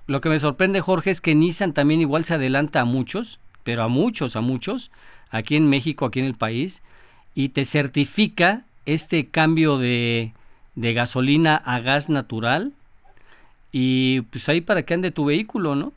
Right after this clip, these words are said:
Y es, ese sí es, es un gran ahorro. Obviamente está certificado por Nissan, no lo hace Nissan, pero sí está certificado por Nissan, y si tú te metes a su página de nissan punto com punto m x,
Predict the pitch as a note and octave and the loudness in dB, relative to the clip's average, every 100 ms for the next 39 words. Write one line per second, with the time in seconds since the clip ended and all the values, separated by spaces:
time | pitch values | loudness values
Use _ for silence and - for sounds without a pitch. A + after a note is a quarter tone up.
0 | - _ _ C#3 C3+ D3 - C#3 E3 C3 | -18 _ _ -4 -2 -2 -2 -4 -2 -4
1 | C3 - B2 - C3+ - B2+ A2+ A2+ A2+ | -4 -6 -10 -8 -8 -4 -4 -4 -4 0
2 | D#3 D3 - A#2 C#3 C#3+ G3 G3+ E3+ D#3+ | 0 0 -4 -2 0 4 4 6 4 4
3 | D#3 F#3 D4+ - - - - - A#2 A2 | 2 -2 -4 -10 -20 -20 -20 -14 -10 -6
4 | C#3 B2 D#3 - A#2+ A#2+ - A2 G2+ A#2 | -4 -2 -4 -4 -6 -6 -6 -6 -4 -4
5 | A#2+ D3+ E3+ C#3+ - C#3 B2+ D#3+ G#3+ G3 | 0 0 0 -2 -4 0 4 6 4 4
6 | C#3+ C#3 C#3 D#3 D3 E3+ G3+ - C3+ G#2+ | 4 4 4 2 2 4 2 0 -2 -2
7 | - _ - A#2+ A#2 D3 C#3 C3 A#2+ C3 | -8 _ -8 -6 -4 -2 -2 -2 -4 -6
8 | A#2 G#2+ G2+ A2 G#2 A#2+ A#2 C3 A#2+ C#3 | -6 -8 -6 -6 -6 -4 -2 -2 0 -2
9 | F3+ - - - - G#2+ A#2+ D#3 D3 D#3 | -4 -10 -20 -14 -8 -4 -4 -2 0 2
10 | D3+ D3 C#3+ A#2+ - A2 C#3+ C3+ D3+ B2+ | 2 0 -2 -4 -4 -2 0 0 0 -2
11 | A#2+ A2+ A2+ A2+ C3 B2 C3 A2+ A2 B2 | -2 -4 -2 -2 -2 -2 -2 -2 -4 -6
12 | B2 - A#2+ C3 A#2+ B2 B2+ B2+ - G#3 | -6 -6 -6 -4 -6 -4 -2 -2 -4 -6